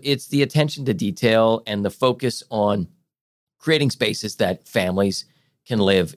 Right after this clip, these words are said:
in the city. So they're not, you know, inexpensive, but they are more accessible than a detached piece of property in Vancouver. And you still get your own front door, some outside space,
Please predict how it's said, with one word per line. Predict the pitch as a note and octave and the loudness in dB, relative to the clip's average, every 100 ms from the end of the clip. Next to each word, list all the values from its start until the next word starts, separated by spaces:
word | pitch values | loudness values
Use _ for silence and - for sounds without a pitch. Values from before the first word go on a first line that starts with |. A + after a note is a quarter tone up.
| - | -2
in | F#2+ | 0
the | E2 | 0
city. | - D2 D#3 | -2 -6 -6
So | - A2+ G2 - _ _ - | 0 0 0 -4 _ _ -4
they're | C#3+ | 2
not, | D3 F#3+ D#3 - _ _ _ _ _ _ _ | 4 4 2 -4 _ _ _ _ _ _ _
you | - C3 | -4 0
know, | F#2 - _ _ _ _ _ _ - | 0 -2 _ _ _ _ _ _ -4
inexpensive, | C#3 B2 - - - B2+ D3 - D2+ D#2 G2+ - _ _ _ _ | 0 0 0 -4 0 2 2 -2 -6 -4 -6 -10 _ _ _ _
but | - A2 - A2 | 0 0 0 -2
they | A2+ G#2+ G#2+ | 0 2 0
are | G#2+ G2 F#2 F#2 F2 - _ _ _ _ _ _ - | 0 2 4 2 0 -6 _ _ _ _ _ _ -2
more | A#2+ C3 | 2 4
accessible | A#2 - - A2 G#2 - G2+ A#2+ B2+ - | 2 -2 -4 -2 -2 -2 0 0 0 -4
than | G#2 G#2 | -2 0
a | F#2 | 0
detached | E2 - G#2+ - F2+ E2+ E2 - - _ _ _ | -2 -2 -4 -4 -4 -2 -4 -10 -18 _ _ _
piece | - G#2 | -8 -8
of | G2 | -2
property | G#2+ F#2+ F2+ F2+ | 2 4 2 -2
in | F2+ | 0
Vancouver. | E2+ E2+ - D3+ A#2 F#2 | 0 -2 0 0 0 -2
And | A2+ A2+ | 0 0
you | G#2 | 0
still | - D#3+ B2+ | 0 2 2
get | G#2 G#2 - | 0 -4 -6
your | F2 | -8
own | E2 | -6
front | - F2 D2+ | -6 -8 -2
door, | A#2+ B2 A#2 A2 F2+ _ _ _ _ | 2 4 4 4 0 _ _ _ _
some | - E2 | -6 -4
outside | D#2+ E2+ E2+ | -4 -2 -4
space, | - C3 B2 A#2 A2+ - - | -2 0 2 0 -2 -4 -14